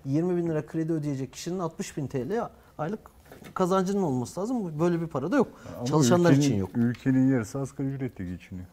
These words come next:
Speaker 1: Yani asgari ücret tabii kağıt üzerinde görünen yani. Artık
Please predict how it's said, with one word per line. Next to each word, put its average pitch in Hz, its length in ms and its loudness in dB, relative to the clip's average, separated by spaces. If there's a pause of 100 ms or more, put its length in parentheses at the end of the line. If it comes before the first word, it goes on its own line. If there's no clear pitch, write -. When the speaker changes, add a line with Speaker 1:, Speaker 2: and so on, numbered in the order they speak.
(1700)
Speaker 1:
Yani 226 240 4
asgari 214 500 2
ücret 170 500 -2 (540)
tabii 156 180 -2
kağıt 170 300 -4
üzerinde 123 320 -2
görünen 139 360 0
yani. 107 280 -6
Artık 123 220 -6